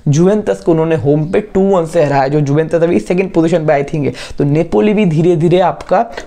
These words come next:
form में आते हुए और बार्सा के पास Napoli के खिलाफ दो मेन midfielder नहीं रहेंगे, that is फ्रैंकी de Jong and आपका Pedri। तो Gundogan को कैसे यूज़ करेगा या फिर upfront में कैसे यूज़ करेंगे या फिर लेवेंडोव्स्की अपना form दिखा पाएगा कि नहीं, I don't know।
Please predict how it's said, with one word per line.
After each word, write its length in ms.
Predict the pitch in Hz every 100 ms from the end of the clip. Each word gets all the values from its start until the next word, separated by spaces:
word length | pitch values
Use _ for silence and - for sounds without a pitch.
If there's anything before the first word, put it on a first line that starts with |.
| -
form 200 | 196 202
में 120 | 185
आते 280 | 160 151 156
हुए 220 | 160 196 - -
और 80 | -
बार्सा 400 | 147 151 160 -
के 140 | 180 170
पास 380 | 165 160 -
Napoli 380 | 160 156 170 165
के 100 | 156
खिलाफ 240 | 156 151 151
दो 320 | 131 156 175
मेन 280 | 151 151 156
midfielder 520 | 147 143 - 151 147
नहीं 280 | 143 139 147
रहेंगे, 280 | 139 147
that 180 | 147 131
is 120 | 139 - - - -
फ्रैंकी 400 | 147 147 165 160
de 60 |
Jong 260 | 139 143 170 - - -
and 100 | 135
आपका 220 | 127 147
Pedri। 480 | 151 143 135 135 123 - -
तो 80 | 143
Gundogan 440 | 139 135 156 165 160
को 120 | 160
कैसे 300 | 156 147 175
यूज़ 300 | 165 160 -
करेगा 360 | 156 156 165 160 - -
या 120 | 143
फिर 200 | 139 160
upfront 460 | - 143 - 196 180
में 260 | 170 170
कैसे 260 | 165 151 170
यूज़ 260 | 165 160 -
करेंगे 460 | 160 156 156 170 170 - -
या 60 | 147
फिर 140 | 160
लेवेंडोव्स्की 580 | 151 165 170 165 165 180
अपना 220 | 165 156
form 440 | 160 - 160 156 135
दिखा 280 | 127 170
पाएगा 340 | 170 165 165 165
कि 140 | 160
नहीं, 160 | 165 160
I 120 | -
don't 220 | 151 165
know। 160 | 156